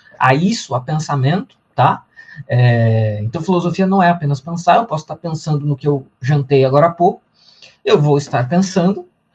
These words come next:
posso até estar pensando de uma maneira racional e científica, de um ponto de vista gastronômico, químico, sei lá, né, digestivo, mas eu não vou estar fazendo filosofia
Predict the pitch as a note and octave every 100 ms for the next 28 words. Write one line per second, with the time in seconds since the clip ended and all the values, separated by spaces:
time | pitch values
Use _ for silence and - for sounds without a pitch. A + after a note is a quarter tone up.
0 | _ - G#3 E4 - E4 - D#4 C#4+ A#3
1 | G3+ G3+ F3+ E3+ E3+ E3 D#3 D3 C#3+ B2+
2 | D3 - C#3+ B2+ F#3+ A3 - D#3 B2+ D3+
3 | G3+ C#4+ G3+ C3 C#3+ C3 C3 D3 - C3
4 | D#3 - C#3+ - _ _ C3+ C#3+ - C#3
5 | A#2+ C#3+ F3 B2 - G#2+ - C#3 D#3+ G3+
6 | C3+ - A2+ - A#2+ A#2 D3 G3+ _ -
7 | D3 F#3 - - D3 D3+ D3 - - D#3+
8 | A3+ A#3 - _ _ _ _ _ - E3
9 | F3 - - _ - F3 G3+ G#3+ G#3 G#3
10 | A3 G#3 G3+ A3 A3+ C4+ G3+ D#3